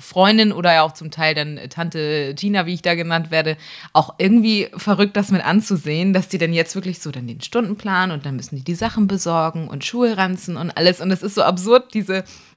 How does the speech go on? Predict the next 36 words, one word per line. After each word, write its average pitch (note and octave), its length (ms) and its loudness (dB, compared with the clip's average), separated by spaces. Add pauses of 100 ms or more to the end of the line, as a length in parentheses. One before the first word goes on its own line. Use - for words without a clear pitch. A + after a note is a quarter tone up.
(120)
man F3+ 160 -2
hat G3+ 120 2
halt B3+ 160 2
irgendwie G#3 280 0
diese F3+ 320 0
Geburt G#3 380 2
ja - 100 2
auch G3 80 0
miterlebt, G3 460 0
der F3 80 -2
Freunde E3 420 -2
und D#3 80 -8
alles. F#3 320 -6
Und E3+ 100 -6
dann F3+ 160 0 (300)
sind G#3+ 180 6
die A3 80 6
auf D#3 180 6
einmal G3+ 280 2
so E3+ 340 -2 (380)
große C4+ 680 6
Menschen, A3+ 640 2
die A3 140 -6
ja G3+ 180 2
irgendwie, A3+ 240 0
wie G#3+ 40 0
du B3+ 120 0
schon G3 180 0
sagst, G#3 260 2
auch - 120 -2
ganz G3+ 180 2
andere G3+ 240 0
Fragen F#3+ 400 2
stellen E3 300 -2
und F3+ 80 -6
auch, - 160 0